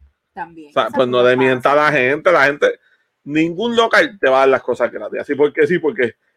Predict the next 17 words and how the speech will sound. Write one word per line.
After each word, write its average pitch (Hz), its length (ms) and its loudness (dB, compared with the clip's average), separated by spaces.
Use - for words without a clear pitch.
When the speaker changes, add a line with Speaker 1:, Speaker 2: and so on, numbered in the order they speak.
Speaker 2:
es 143 160 -2
Pepita 147 420 2
y - 20 0
Pepita. 120 600 -2
No. 110 540 -6
Speaker 1:
Bueno, 165 420 -20
Speaker 2:
Por 117 180 -6
Speaker 1:
yo, 110 60 -12
Speaker 2:
Dios. 110 400 -4
Speaker 1:
yo 160 60 -10
pensaría 156 480 -10
que 151 120 -14
sí. - 220 -20
Speaker 2:
No. 113 600 0
Speaker 1:
¿Por 185 180 -2
qué 175 240 -12
no? 196 300 -20